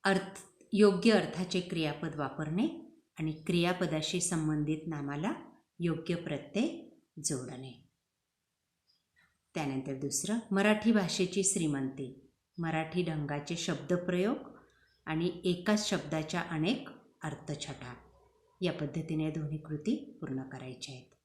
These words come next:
पुढचं बघा, शब्दांची उत्पत्ती शोधण्याचे फायदे लिहा. दोन गुणांसाठी एक, चार फायदे लिहायचे. पहिला फायदा, भाषेतील गंमत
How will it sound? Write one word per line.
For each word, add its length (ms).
पुढचं 340
बघा, 300
शब्दांची 640
उत्पत्ती 600
शोधण्याचे 680
फायदे 500
लिहा. 260
दोन 220
गुणांसाठी 840
एक, 320
चार 260
फायदे 280
लिहायचे. 460
पहिला 500
फायदा, 320
भाषेतील 680
गंमत 300